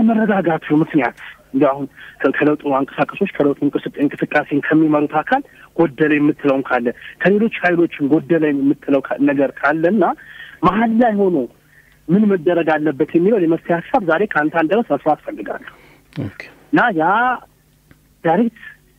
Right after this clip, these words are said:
Speaker 1: ከፍተኛ ተጎጂ የሚሆነው ማህበረሰቡ ነው፣ ህብረተሰቡ ነው። ወለጋም ህዝብ፣ እ፣ ጉጂም ይሁን አርሲም ይሁን ባሌም ይሁን ኦሮሚያ ላይ ያለው የ-፣ እ፣ የጸጥታ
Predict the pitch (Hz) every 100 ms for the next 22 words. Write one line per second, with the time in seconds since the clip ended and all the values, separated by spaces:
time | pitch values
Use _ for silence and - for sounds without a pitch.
0 | - 330 311 277 247 233 220 233 190 247
1 | 285 349 453 - 269 240 - - 120 123
2 | - 170 190 - - 170 _ _ _ -
3 | 208 233 202 240 254 269 - _ _ _
4 | _ _ _ _ 143 165 208 226 147 180
5 | 196 233 240 240 247 240 240 190 196 -
6 | 226 233 214 185 202 233 240 269 302 190
7 | 214 214 202 196 160 165 180 185 175 156
8 | 120 - 151 139 123 123 123 120 135 131
9 | - - - - - 139 131 - - -
10 | - - _ _ - 151 - 175